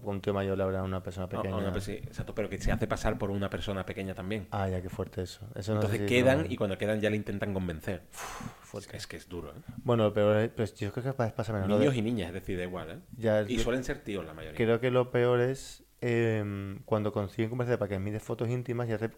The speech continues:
Speaker 1: una vez que mandas una, te empiezas a chantajear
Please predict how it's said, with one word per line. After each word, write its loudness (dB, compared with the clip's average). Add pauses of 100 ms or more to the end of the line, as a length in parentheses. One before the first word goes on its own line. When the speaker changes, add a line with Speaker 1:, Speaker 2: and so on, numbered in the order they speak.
(180)
Speaker 1:
una 2
vez 0
que 0
mandas -2
una, -2 (540)
te -2
empiezas 2
a -8
chantajear 2